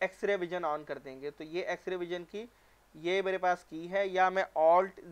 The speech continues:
Z press कर दूंगा तो ये मेरा एक्सरे विजन यहाँ पर on हो जाएगा, ठीक है।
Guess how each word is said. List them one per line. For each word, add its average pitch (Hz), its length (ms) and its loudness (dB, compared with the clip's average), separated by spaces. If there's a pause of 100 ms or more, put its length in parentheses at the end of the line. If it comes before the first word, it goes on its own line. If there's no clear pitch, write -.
(120)
Z 185 160 -6
press 190 240 0
कर 156 180 -4
दूंगा 165 240 -8
तो 170 120 -10
ये 165 140 -6
मेरा 165 180 -4
एक्सरे 160 320 -6
विजन 160 280 -10
यहाँ 156 160 -6
पर 170 120 -6
on 143 300 -8
हो 123 60 -16
जाएगा, 110 320 -20 (800)
ठीक 156 200 -6
है। 214 120 0